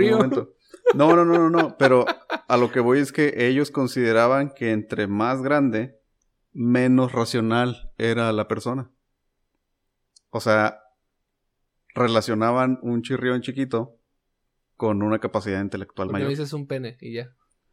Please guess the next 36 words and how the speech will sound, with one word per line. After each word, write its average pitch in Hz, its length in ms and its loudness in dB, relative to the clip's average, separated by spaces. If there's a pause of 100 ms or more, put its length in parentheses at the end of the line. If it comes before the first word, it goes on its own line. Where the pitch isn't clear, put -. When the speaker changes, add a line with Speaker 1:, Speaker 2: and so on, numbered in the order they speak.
(400)
Speaker 2:
Ah, - 280 -10
bueno, - 220 -6
pues, - 260 -20 (260)
un 104 160 -12
pene 85 300 -10 (180)
chiquito. - 440 -18 (220)
Speaker 1:
Eh, 175 300 -14
las 220 140 -10
cosas 202 240 -10
como 131 160 -8
son. 131 280 -10 (520)
Speaker 2:
Ajá. 131 240 -8 (1300)
El 123 120 -14
chirrión. 101 420 -10 (480)
Speaker 1:
Entonces, 185 680 2 (440)
Speaker 2:
Ujú. 127 280 -4 (300)
Speaker 1:
mientras 170 420 0
fuimos 226 280 0
avanzando 180 600 2
a 143 80 -2
través 147 380 0
de 160 100 2
las, 151 480 -4
de 131 220 -4
las 127 160 -2
historias 139 580 0
y 139 60 -2
de 135 100 0
las 135 160 -4
épocas, 135 460 -8
pues 135 240 -12
todo 151 180 -2
fue 151 160 -4
cambiando, 147 540 -2
¿no? 131 160 -6
Speaker 2:
Ujú. 113 260 -4